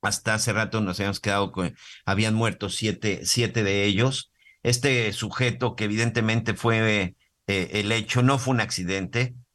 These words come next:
es un hecho repudiable, cien por ciento, cien por ciento racista, y que el día de hoy, bueno, pues tiene, tiene ocho, ocho per-, ocho migrantes murieron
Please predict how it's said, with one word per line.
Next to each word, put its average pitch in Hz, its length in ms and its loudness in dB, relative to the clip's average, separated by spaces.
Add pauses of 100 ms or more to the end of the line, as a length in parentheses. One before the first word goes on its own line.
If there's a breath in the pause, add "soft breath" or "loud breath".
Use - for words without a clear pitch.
(140)
es 110 180 0
un 101 380 0 (400)
hecho 110 260 2
repudiable, 107 1300 -2 (180)
cien 123 320 0
por 104 160 -4
ciento, 104 560 0 (280 loud breath)
cien 127 220 0
por 113 140 0
ciento 110 300 0
racista, 117 720 -2 (240 loud breath)
y 95 140 -6
que 107 100 0
el 98 80 -4
día 113 200 2
de 110 120 2
hoy, 117 160 4
bueno, 104 240 0
pues 95 160 -8
tiene, 101 400 0
tiene 104 480 0
ocho, 151 420 0
ocho 156 300 0
per-, 107 180 -2
ocho 131 240 2
migrantes 107 460 0
murieron 107 480 0